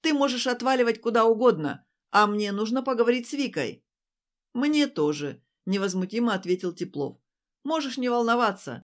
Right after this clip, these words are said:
Завтра сюда прибудет человек, который прекрасно заменит Вику.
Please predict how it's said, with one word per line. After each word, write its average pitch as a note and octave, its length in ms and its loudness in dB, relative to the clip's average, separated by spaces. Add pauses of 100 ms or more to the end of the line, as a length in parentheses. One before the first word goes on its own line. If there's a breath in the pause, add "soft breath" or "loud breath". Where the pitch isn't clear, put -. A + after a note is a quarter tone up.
(140)
Завтра G#3 460 0
сюда B3+ 280 -2
прибудет G#3 460 -4
человек, E3+ 540 0 (320)
который D#4+ 460 -2
прекрасно C4+ 600 -2
заменит F#3 480 -4
Вику. D#3+ 480 -6